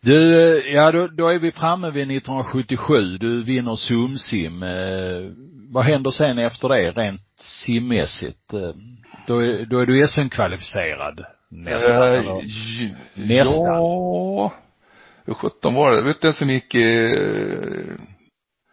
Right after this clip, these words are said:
Speaker 2: i Örebro då, sjuttiosju. Gjorde det, det var jag inte med på.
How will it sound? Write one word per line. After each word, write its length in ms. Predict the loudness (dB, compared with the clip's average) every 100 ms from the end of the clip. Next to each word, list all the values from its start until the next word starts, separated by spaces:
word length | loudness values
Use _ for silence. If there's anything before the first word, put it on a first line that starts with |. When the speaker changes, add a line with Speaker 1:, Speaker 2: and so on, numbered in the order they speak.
| _ _ _ _ _ -10
Speaker 2:
i 40 | -6
Örebro 580 | -4 -4 -4 -6 -6
då, 240 | -6 -6 -6
sjuttiosju. 600 | -8 -12 -12 -8 -8 -8 -12 -14
Gjorde 180 | -12 -8
det, 60 |
det 120 | -4 -2
var 140 | -2
jag 140 | -4
inte 340 | -2 -4 -4 -2
med 320 | 0 -2 -4
på. 220 | -10 -10